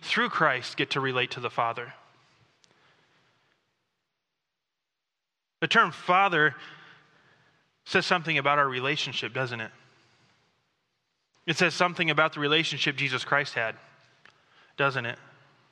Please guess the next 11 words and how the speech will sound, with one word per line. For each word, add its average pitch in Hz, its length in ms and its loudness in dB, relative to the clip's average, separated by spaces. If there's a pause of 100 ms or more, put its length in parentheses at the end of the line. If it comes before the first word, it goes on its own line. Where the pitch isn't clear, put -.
(1700)
When 196 140 2
we 190 60 2
call 202 280 2
God 175 340 6
Father, 185 400 2
we 170 120 2
are 170 120 6
saying, 170 560 0 (920)
uh, 139 340 2
saying 175 320 0
more 156 480 2